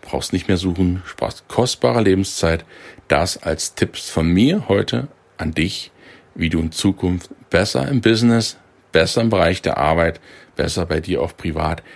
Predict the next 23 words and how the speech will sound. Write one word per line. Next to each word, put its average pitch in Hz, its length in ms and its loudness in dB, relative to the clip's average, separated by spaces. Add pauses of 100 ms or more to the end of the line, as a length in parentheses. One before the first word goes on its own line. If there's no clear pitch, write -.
(140)
deine - 180 -6
gesamten 82 540 -4
Sachen 82 460 -2 (600)
regeln 98 380 2
kannst. - 480 -8 (260)
Ich - 140 -2
hoffe, 185 380 2 (100)
der 92 160 2
ein 120 120 2
oder 120 140 0
andere 90 240 -2
Tipp - 280 -4 (120)
war 76 160 -2
für - 180 -10
dich - 180 -10
dabei. - 440 -2 (520)
Wenn 98 100 2
du 110 60 2
Fragen 131 420 2
hast, 139 340 0 (120)
kontaktier 151 500 0
mich 120 160 2
einfach. 95 420 -2